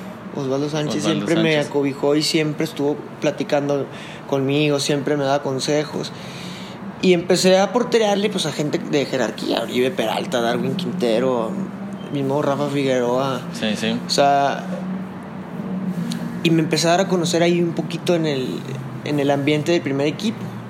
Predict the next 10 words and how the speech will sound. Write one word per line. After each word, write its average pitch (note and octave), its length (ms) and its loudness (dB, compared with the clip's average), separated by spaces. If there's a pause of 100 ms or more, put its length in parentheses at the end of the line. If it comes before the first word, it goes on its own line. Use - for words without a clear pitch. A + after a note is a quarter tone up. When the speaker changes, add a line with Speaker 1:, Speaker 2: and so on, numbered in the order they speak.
(680)
Speaker 1:
Entonces, F#3 400 4
digo, E3+ 280 4
pasan F#3+ 440 4 (120)
seis G3+ 280 2
meses F#3+ 500 2
y E3+ 100 4
a E3 60 2
final E3+ 240 2
de F#3 80 4
torneo F#3+ 520 2